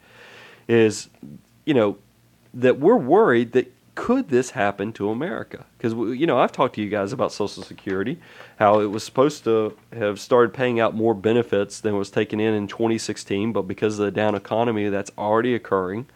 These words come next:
We're, you know, we, we're keeping these debt ratios very, the interest rates very low.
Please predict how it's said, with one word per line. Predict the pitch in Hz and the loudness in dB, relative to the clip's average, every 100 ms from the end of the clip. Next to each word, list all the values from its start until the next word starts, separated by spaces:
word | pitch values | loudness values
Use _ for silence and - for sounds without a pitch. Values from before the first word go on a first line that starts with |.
| - - - - _ | -20 -20 -20 -20 _
We're, | 110 110 95 | -2 0 0
you | 123 | 0
know, | 117 | 0
we, | 101 107 | 0 -4
we're | - 101 | -6 -10
keeping | - 139 147 143 | -4 -4 -2 0
these | 113 101 - 71 - | 0 -2 -10 -20 0
debt | 120 127 107 | 4 4 4
ratios | 117 113 113 107 104 92 | 2 2 0 2 0 -4
very, | 101 113 - | 0 2 0
the | 98 104 | -2 0
interest | 127 131 - | 0 -2 0
rates | 104 - | -2 2
very | 113 110 | 2 2
low. | 98 107 110 104 | 2 2 4 2